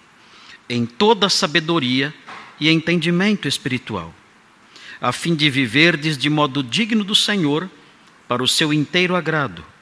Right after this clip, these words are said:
frutificando em toda boa obra e crescendo no pleno conhecimento de Deus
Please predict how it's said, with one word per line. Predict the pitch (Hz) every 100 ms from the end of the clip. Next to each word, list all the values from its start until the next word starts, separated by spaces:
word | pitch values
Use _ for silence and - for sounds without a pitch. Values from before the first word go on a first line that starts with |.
| _ _ - - - -
frutificando | - - 254 254 214 202 - - 220 185 131
em | 135
toda | - - 220 226 175
boa | 139 151 120
obra | 110 143 147 165 - - - - -
e |
crescendo | 190 214 196 - - 220 165 127
no | 131
pleno | - 180 220 208
conhecimento | 196 180 170 - 175 143 139 147
de | 147
Deus | 123 113 85 - -